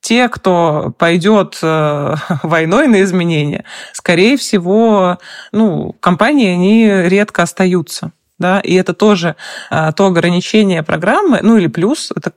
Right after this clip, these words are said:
философский вопрос, что часть людей не согласны до конца с этими изменениями, и они покидают компанию, ну, потому что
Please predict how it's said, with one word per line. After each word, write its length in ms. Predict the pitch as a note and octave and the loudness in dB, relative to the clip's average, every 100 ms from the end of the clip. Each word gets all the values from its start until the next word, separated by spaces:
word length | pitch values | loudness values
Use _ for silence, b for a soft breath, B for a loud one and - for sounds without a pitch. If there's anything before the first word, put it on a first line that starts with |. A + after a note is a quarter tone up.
| _ - | _ -14
философский 560 | - D#3 D#3 C4 - G#3+ | -4 -2 0 -2 -2 -2
вопрос, 400 | G3 F3+ E3 - | -2 -2 -4 -6
что 220 | - E3+ | -4 -4
часть 540 | - A#3 A3 G#3 - | 0 2 2 0 0
людей 500 | F3 D#3+ F#3 C4 D4 | 0 2 4 4 4
не 260 | E3+ F3+ A3+ | 4 4 2
согласны 800 | A3+ G#3 E3 D3+ D3 - G#3 C#4+ | 2 2 2 2 0 -2 -2 0
до 140 | G#3 | 0
конца 380 | G#3+ F3+ F3 E3 | 0 0 0 -2
с 100 | D#3 | -4
этими 260 | D#3+ D#3 D#3 | -6 -4 -2
изменениями, 680 | D3 D#3 G3 D#4 D4+ G#3 F3 | 0 0 0 2 2 2 0
и 100 | - | -4
они 200 | E3 A#3+ | -2 -2
покидают 440 | A3 G#3+ A3 G#3 | -2 0 0 0
компанию, 540 | - F3 B3+ F4+ C4+ | -2 0 0 2 0
ну, 100 | F3+ | 0
потому 360 | G#3 G#3+ E3 G3 | -4 -4 -2 -2
что 260 | A3 - | -2 -4